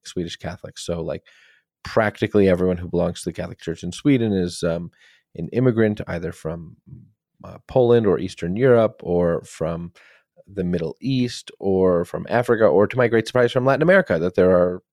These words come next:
a growing number of Latin American immigrants to Sweden. Um,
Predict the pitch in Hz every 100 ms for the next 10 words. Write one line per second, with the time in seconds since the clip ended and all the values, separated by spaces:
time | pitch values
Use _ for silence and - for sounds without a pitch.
0 | _ _ 101 - 107 117 113 117 113 131
1 | 135 147 156 156 139 98 - 87 - 82
2 | 53 - _ - - _ - 101 104 101
3 | 101